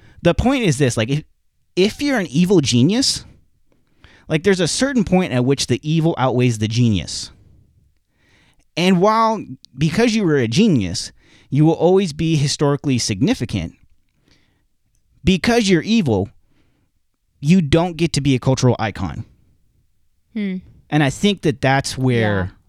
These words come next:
Speaker 1: the problem lies.
Speaker 2: That's the line.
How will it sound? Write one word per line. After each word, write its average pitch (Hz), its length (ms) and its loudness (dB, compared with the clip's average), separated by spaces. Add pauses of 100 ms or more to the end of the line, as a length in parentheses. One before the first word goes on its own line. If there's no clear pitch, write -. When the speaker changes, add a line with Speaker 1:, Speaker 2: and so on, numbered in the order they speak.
(100)
Speaker 1:
the 123 80 0
problem 113 460 -2
lies. 82 460 -8 (180)
Speaker 2:
That's 220 280 -6
the 214 100 -6
line. 185 440 -10